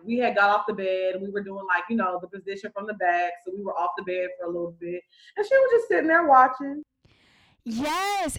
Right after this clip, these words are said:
Speaker 2: Is that called Voy-, isn't that Voy-, Voyager? Is that what it's called? I hope
Speaker 1: I
Speaker 2: I'm
Speaker 1: don't
Speaker 2: not
Speaker 1: know what it's
Speaker 2: wrong.
Speaker 1: called. I
Speaker 2: Damn.
Speaker 1: really don't know.
Speaker 2: I don't
Speaker 1: But
Speaker 2: know,
Speaker 1: for
Speaker 2: but
Speaker 1: me,
Speaker 2: I like
Speaker 1: that's
Speaker 2: it.
Speaker 1: as far as it's going because I don't like threesomes.
Speaker 2: Okay.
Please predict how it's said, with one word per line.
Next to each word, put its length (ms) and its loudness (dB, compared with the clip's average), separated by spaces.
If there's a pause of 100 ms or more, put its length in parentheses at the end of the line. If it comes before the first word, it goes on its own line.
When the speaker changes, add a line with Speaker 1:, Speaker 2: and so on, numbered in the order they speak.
Speaker 2:
Is 100 -4
that 180 -2
called 300 -4
Voy-, 200 -2
isn't 280 -6
that 100 -4
Voy-, 400 -2
Voyager? 840 -6 (140)
Is 100 -8
that 260 -4 (120)
what 140 -14
it's 100 -14
called? 500 -8 (160)
I 140 0
hope 180 -2
Speaker 1:
I 60 2
Speaker 2:
I'm 60 2
Speaker 1:
don't 120 0
Speaker 2:
not 100 2
Speaker 1:
know 60 4
what 220 2
it's 100 -4
Speaker 2:
wrong. 120 -10
Speaker 1:
called. 500 2
I 180 6
Speaker 2:
Damn. 100 2
Speaker 1:
really 140 6
don't 260 4
know. 400 4
Speaker 2:
I 200 2
don't 80 -8
Speaker 1:
But 260 12
Speaker 2:
know, 80 6
Speaker 1:
for 80 6
Speaker 2:
but 80 6
Speaker 1:
me, 80 6
Speaker 2:
I 560 8 (100)
like 120 4
Speaker 1:
that's 260 10
Speaker 2:
it. 60 10
Speaker 1:
as 160 6
far 220 12 (100)
as 120 2
it's 80 -4
going 360 4
because 280 0
I 140 10
don't 220 4
like 280 8
threesomes. 680 -4 (340)
Speaker 2:
Okay. 420 -2